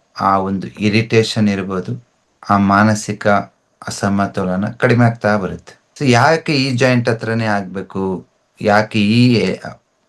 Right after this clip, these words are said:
ಒಂದು ನಂಬ-, ಆ, ಒಂದು ಫಿಂಗರ್‌ನ ನಾನು ಚೂಸ್ ಮಾಡಿದೆ ಅನ್ನೋದಕ್ಕೆ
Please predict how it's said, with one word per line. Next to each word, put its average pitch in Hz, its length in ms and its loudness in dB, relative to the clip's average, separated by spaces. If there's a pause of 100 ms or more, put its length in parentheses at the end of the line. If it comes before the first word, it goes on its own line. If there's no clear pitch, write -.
(260)
ಒಂದು 95 380 0
ನಂಬ-, 95 340 0
ಆ, 92 160 0 (520)
ಒಂದು 87 220 -6
ಫಿಂಗರ್‌ನ 110 500 2
ನಾನು 104 280 2
ಚೂಸ್ 104 280 -2
ಮಾಡಿದೆ 92 320 -2
ಅನ್ನೋದಕ್ಕೆ 90 580 -4